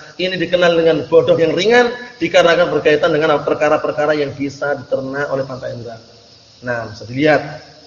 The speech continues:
Berikutnya, amma anna jahal anna niyyata wajibatun fil, fil wudhu.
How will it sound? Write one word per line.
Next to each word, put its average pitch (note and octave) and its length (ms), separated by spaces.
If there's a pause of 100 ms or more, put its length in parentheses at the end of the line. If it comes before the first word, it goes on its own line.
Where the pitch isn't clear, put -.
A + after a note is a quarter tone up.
(680)
Berikutnya, E3+ 400
amma F3+ 380
anna F3+ 420
jahal F3 320
anna F3 380
niyyata F3+ 500
wajibatun F3 680
fil, F3 300
fil E3+ 180
wudhu. F3 540